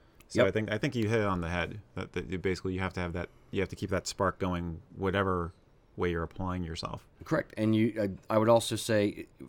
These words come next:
Speaker 2: my creativity isn't necessarily,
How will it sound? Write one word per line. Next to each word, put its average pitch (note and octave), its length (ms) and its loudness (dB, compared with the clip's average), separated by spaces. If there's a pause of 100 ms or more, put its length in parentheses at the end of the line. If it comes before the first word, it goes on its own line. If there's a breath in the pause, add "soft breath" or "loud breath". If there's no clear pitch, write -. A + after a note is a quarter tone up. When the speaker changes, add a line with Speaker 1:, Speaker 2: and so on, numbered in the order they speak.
(120)
Speaker 2:
my B2 260 0
creativity A2 720 0
isn't G2+ 300 -4
necessarily, G2+ 840 -2